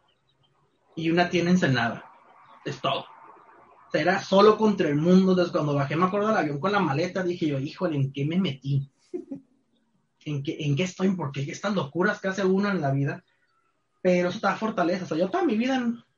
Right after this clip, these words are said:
una bolsita prácticamente. Y luego me perdí en Tijuana. Entonces, <laughs> yo, el segundo día que llegué, porque yo llego el once y entramos el doce de enero a la maestría. Clases de siete a diez de la noche el viernes. Mi generación era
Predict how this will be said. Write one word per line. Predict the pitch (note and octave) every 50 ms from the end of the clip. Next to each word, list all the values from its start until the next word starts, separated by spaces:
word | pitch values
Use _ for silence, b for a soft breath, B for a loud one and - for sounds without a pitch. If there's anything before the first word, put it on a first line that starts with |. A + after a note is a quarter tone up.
| _
una | - F3+ G3 A3 A3
bolsita | G#3 D#3+ C#3 C#3 C#3+ C#3 D3 C#3 C#3
prácticamente. | C#3 C3+ - D3 C3+ A#2 G#2+ G#2 G#2+ - _ _ _ _ _ _ _ _ _ _ _ _ _ _ _ _ _ _ _ _ _ _ _ _ -
Y | A3+ A#3
luego | A3+ A3 A3 A3
me | A3 G#3+
perdí | G#3+ A3 G#3 F#3+ F3+ F#3 F3+
en | F3+ F3+
Tijuana. | F#3+ - D#4+ F#4 D#4 - - -
Entonces, | _ - D#3+ D3 D#3 -
<laughs> | - D3+ C#3 - - -
yo, | G3 E3+ - -
el | F#3 F3+ - - - F3+ F3+
segundo | - F3+ E3+ F3+ F#3+ G#3+ A#3
día | A3+ A3+ A3+ A3+
que | - B3
llegué, | A3+ F3+ D#3 D#3+ F3+ A#3 A#3+ - b b b b b b b b
porque | F#3+ F#3 F#3 F#3+
yo | F#3 F#3+ A3 A#3
llego | A3+ B3+
el | A#3+ A#3+
once | B3 B3+ C#4+ D4+ - D#4 E4 F4 F#4 - _ _ _ -
y | F3+ F3+
entramos | F3 F3+ F3 E3 E3 F#3 G3+ -
el | F#3+ D#3 C#3
doce | C3+ G3+ G#3 - - - - - _ _ _ _ _ _ _ _ _ -
de | D#3 D3+ D3 C#3+
enero | C#3+ D3 D3+ D#3 D#3+
a | D#3+
la | D#3+ D3
maestría. | C#3 C3+ - - - D3 C3 A#2 - _ _ _ _ _ _ _ _
Clases | - F3+ F3 F3+ G3+ G#3
de | G3 F3+
siete | - - E3 D#3+ -
a | F#3
diez | F3+ F3+
de | F3+ F3
la | D#3
noche | C#3+ D3 C#3 C#3 C#3
el |
viernes. | E3 F3+ G3 G3+ G#3+ G#3+ G3 F#3+
Mi | D#3+ C#3
generación | D#3 D3+ D3+ C#3+ C#3 C#3 E3 E3
era | E3+ F3 E3 D#3+ -